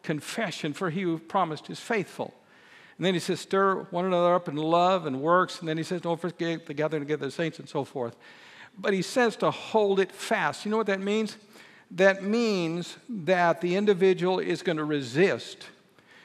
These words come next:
everything that is in opposition to God's word. In other words, he's gonna resist it so that, so that the devil's will cannot be done in your life. When you hold fast to that confession. Praise God.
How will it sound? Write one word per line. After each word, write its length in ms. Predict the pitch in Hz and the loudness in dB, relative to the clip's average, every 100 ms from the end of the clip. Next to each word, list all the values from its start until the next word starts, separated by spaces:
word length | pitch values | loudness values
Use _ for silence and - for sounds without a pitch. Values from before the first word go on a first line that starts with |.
| - - | -10 2
everything 800 | 190 220 220 208 190 190 196 - - _ _ _ - | 4 4 0 0 0 0 -4 -8 -16 _ _ _ -2
that 320 | 165 165 165 | 2 2 0
is 160 | 156 156 | -2 -2
in 160 | 151 - | -2 -2
opposition 880 | 165 180 190 151 170 151 - 156 156 - _ _ _ - | 0 0 -2 -2 -4 -4 -6 -8 -10 -14 _ _ _ -6
to 80 | 147 | 0
God's 380 | 156 151 139 | 4 4 4
word. 320 | 147 139 107 - - _ _ _ - | 0 -2 -4 -10 -20 _ _ _ -4
In 40 | 160 | 2
other 100 | 185 | 4
words, 180 | 180 | 4
he's 140 | 185 180 | 2 0
gonna 240 | 175 165 | 0 0
resist 540 | 151 139 131 196 - 202 | 0 0 2 0 2 -2
it 140 | 185 | -4
so 180 | - 170 | -4 -4
that, 200 | 156 - - - | -2 -6 -14 -18
so 200 | - 190 | -2 0
that 180 | 160 147 | 0 0
the 80 | 147 | 2
devil's 420 | 165 185 185 143 | 4 6 4 0
will 380 | 135 151 151 165 | -2 2 4 2
cannot 480 | 165 160 165 165 - | -2 0 2 0 -4
be 80 | 151 | 0
done 200 | 160 151 | 0 0
in 100 | 147 | 0
your 120 | 156 | 0
life. 240 | 156 127 - - - | 2 0 -4 -20 -8
When 180 | 151 165 | -2 0
you 180 | 160 151 | 0 -2
hold 760 | - - - 208 190 185 170 - - - | -6 -16 2 6 6 4 -2 -8 -20 -18
fast 880 | - - 226 160 131 139 - - - - - - - | -4 4 6 6 2 -4 -10 -18 -20 -20 -20 -20 -4
to 160 | - 196 | 0 4
that 240 | 180 156 | 4 2
confession. 580 | 165 151 165 120 - 95 - _ _ - | -4 -2 -2 -2 -6 -16 -20 _ _ 4
Praise 280 | 180 170 | 6 6
God. 220 | - 135 | 2 -2